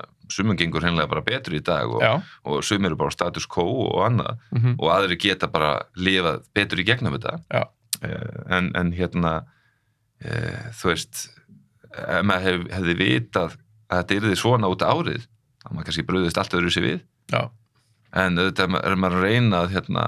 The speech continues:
Speaker 1: halda öllu lifandi og er, eins og þú segir, borga starfsfólki laun og hvað þýðir það? Já, þá ætla ég að draga kannski að borga staðgreiðslu,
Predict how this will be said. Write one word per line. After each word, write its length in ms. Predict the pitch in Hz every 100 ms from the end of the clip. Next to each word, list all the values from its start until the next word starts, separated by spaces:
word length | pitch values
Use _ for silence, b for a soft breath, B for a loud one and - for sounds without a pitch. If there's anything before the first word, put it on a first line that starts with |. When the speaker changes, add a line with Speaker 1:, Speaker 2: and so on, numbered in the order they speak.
| -
Speaker 1:
halda 320 | 87 104 107 95
öllu 180 | 90
lifandi 440 | 90 110 113 82 78
og 60 | 82
er, 100 | 76
eins 160 | 73 90
og 80 | 87
þú 40 |
segir, 260 | 123 87 69 -
borga 340 | 95 101 -
starfsfólki 520 | - - - 104 -
laun 320 | 110 90 95 127 _ _ _ _ -
og 300 | 73 82 65 - -
hvað 220 | 85 78
þýðir 180 | 85 80
það? 200 | 82 - - -
Já, 80 | - -
þá 60 | 87
ætla 180 | 85
ég 60 | 78
að 40 | 85
draga 260 | 90 82 76
kannski 200 | 80 82
að 60 |
borga 180 | 90 85
staðgreiðslu, 380 | 80 113 147 208